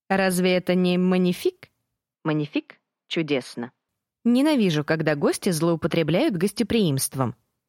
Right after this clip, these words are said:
Наверное, в душе я немного француженка. Ну, ты изучала французскую кухню, так что ты почти полностью француженка, Рози. «Oui», говорит она серьезно.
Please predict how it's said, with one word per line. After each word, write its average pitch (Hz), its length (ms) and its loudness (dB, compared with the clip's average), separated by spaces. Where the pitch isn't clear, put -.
Наверное, 233 500 2
в 190 40 -2
душе 190 360 0
я 285 180 2
немного 214 440 2
француженка. 131 920 -2
Ну, 196 500 2
ты 226 200 2
изучала 175 480 2
французскую 156 680 -2
кухню, 254 520 0
так 240 200 0
что - 200 0
ты 240 140 0
почти 214 380 0
полностью 214 680 0
француженка, 151 880 0
Рози. 123 420 0
«Oui», 190 320 0
говорит 151 440 0
она 135 220 0
серьезно. 131 680 -4